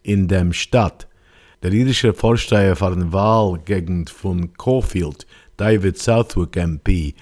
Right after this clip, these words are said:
einer von sieben Parlamentariern auf dem Komitee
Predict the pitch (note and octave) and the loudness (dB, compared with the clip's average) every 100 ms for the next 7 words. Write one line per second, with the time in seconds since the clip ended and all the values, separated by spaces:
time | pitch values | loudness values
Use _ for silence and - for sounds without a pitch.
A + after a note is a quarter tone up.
0 | - - - - G2+ G#2+ A#2 A#2+ - F#2+ | -20 -20 -12 0 2 4 4 2 -2 -2
1 | F2+ E2+ G2+ G#2+ F#2+ G2 F#2 F#2 F2+ E2+ | 0 2 2 2 2 2 2 0 0 0
2 | G2 G2+ G2 F#2 F2 F2+ E2+ F2+ E2+ - | 2 4 4 4 2 0 0 2 0 2
3 | A#2 G#2+ | 2 2